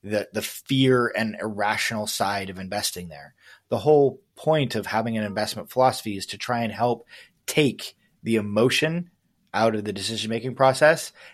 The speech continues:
and make those decisions ahead of time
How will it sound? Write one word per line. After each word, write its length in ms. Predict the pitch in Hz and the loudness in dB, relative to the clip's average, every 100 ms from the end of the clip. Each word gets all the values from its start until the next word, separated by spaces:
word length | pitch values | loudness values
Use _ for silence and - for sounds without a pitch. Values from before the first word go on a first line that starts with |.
| _ | _
and 240 | - 120 110 | -4 -2 0
make 260 | 139 160 | 0 0
those 220 | - 156 - | 4 4 2
decisions 720 | 127 - 127 117 110 110 - _ _ - | -4 -2 -2 -4 -6 -6 -10 _ _ -12
ahead 280 | - 156 190 | 0 4 6
of 80 | |
time 520 | 135 98 82 80 107 | 4 -6 -10 -12 -14